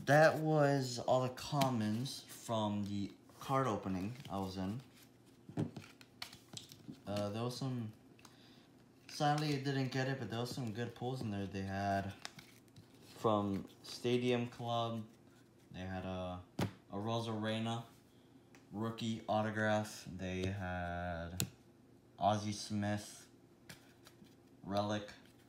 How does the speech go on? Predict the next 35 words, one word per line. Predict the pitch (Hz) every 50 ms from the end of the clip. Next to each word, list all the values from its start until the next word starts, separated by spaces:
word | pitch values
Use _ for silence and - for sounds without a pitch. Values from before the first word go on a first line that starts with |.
| -
Had | - 123
a | 123
lot | 120 120 117
of | 110 -
things. | - 90 82 85 - - - - - - - - - - - - - - - - - - -
Uh, | 107 110 110 110 110 113
now | 120 127 131 135
we're | 135 135
moving | 135 131 127 127 131 127 127 107 -
into | - 98 104 - - 113 107 104
twenty | 104 - - 131 127 135 139 143 143
twenty-one | 139 - 147 143 139 139 135 127 123 120 120 127
Series | - - - - 123 123 123 123 120 117
one. | 110 104 101 104 107 107 107 101 95 92 104 127 - - - - - - - - - - - - - - - - - - - - - - -
And | 101 98 98 95 - -
I | - 120
don't | 131 135 143
have | 147 139 139
these | 131 117 110 -
sorted, | - 117 113 117 120 131 139 135 135 -
so | - - - 104 95 95 92 92 92 90 95
some | 101 - - 107 107 104
of | 104
these | 101 101 98 98 95 95 - - - - - - - - - - - - - - - - - -
might | 85 92 101 107 110 92 - -
be... | - 113 - -
I | 107 120
mean, | 120 113 113
the | 117 107 - -
N | 117 123 120 113
I | 104
think | 101 98 - 107 98 95
is | 95 92
sorted, | - - - - 98 101 101 107 107 110 120 123 -
but | 80 78 78 71